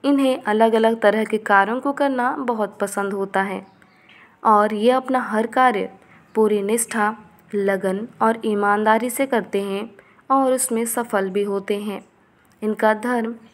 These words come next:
हिंदू धर्म होता है। इनकी औसत लंबाई चार दशमलव पाँच फुट होती है।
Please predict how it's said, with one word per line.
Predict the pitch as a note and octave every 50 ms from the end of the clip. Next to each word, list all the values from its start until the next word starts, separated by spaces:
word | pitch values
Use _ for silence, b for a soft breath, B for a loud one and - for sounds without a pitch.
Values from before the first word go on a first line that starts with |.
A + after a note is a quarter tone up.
| _ _
हिंदू | A3 G3+ G3+ G3+ B3 C4
धर्म | A#3 B3 B3+ B3 B3
होता | A#3+ A#3 A#3 G3 F#3+ - F#3+ F#3+
है। | F#3+ G3 G3+ - - - _ b b b b b b b b
इनकी | C4 C4 B3+ B3 B3+
औसत | A#3 D#4+ D#4+ D4+ - G#3+ G#3 - G#3
लंबाई | G#3 G#3 A3 G#3 G#3 G3+ G#3+ B3+ D4+ - -
चार | - - B3+ B3+ B3+
दशमलव | B3 B3+ B3 - B3 B3 B3 B3+ B3+
पाँच | B3+ A#3+ A#3 A3+ G#3+ G#3+ -
फुट | - - A3+ A3+ A3+ -
होती | G#3+ G3+ G3 G3 G3+ G3 F#3+
है। | G3 F#3 - -